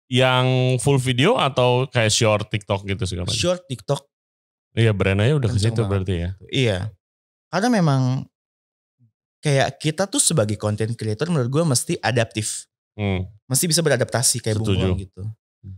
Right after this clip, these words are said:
Speaker 2: Kalau misalkan anginnya lagi ke short video, ya
Speaker 1: Hmm.
Speaker 2: kita kesana aja, bro.
Speaker 1: Hmm.
Speaker 2: Jangan tetap bandel ataupun kayak
Speaker 1: Idealis gitu ya.
Speaker 2: idealis gitu menurut gue.
Speaker 1: Hmm.
Speaker 2: Karena sekuat-kuat mental lu untuk bertahan, at the end of the day, I think itu bakal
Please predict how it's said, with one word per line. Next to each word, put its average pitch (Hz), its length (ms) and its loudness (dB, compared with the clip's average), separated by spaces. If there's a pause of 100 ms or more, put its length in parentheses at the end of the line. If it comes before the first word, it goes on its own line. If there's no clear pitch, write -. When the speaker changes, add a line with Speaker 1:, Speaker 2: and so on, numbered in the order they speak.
(140)
Speaker 2:
Kalau 240 200 2
misalkan 202 360 -2
anginnya 147 360 2
lagi 131 240 0
ke - 140 -6
short 120 240 0
video, 139 520 -2
ya 95 140 -4
Speaker 1:
Hmm. - 20 0
Speaker 2:
kita 90 140 -2
kesana 101 360 -4
aja, 156 180 -2
bro. 143 200 -2 (200)
Speaker 1:
Hmm. 92 520 -2
Speaker 2:
Jangan 208 300 2
tetap 196 320 -4
bandel 151 600 0
ataupun 139 680 -2
kayak 127 280 0
Speaker 1:
Idealis 95 480 2
gitu 139 140 -4
ya. 123 220 0
Speaker 2:
idealis 85 220 -2 (100)
gitu 107 260 -12
menurut 104 240 -6
gue. 104 180 -4 (160)
Speaker 1:
Hmm. 87 300 -6 (640)
Speaker 2:
Karena 160 320 0
sekuat-kuat 131 680 -2
mental 131 440 0
lu 131 160 2
untuk 127 160 0
bertahan, 127 580 0
at 131 160 -4
the 120 200 2
end 113 80 0
of 113 160 -2
the 120 80 0
day, 165 400 2
I 127 100 0
think - 380 -2
itu 147 200 -2
bakal 117 600 0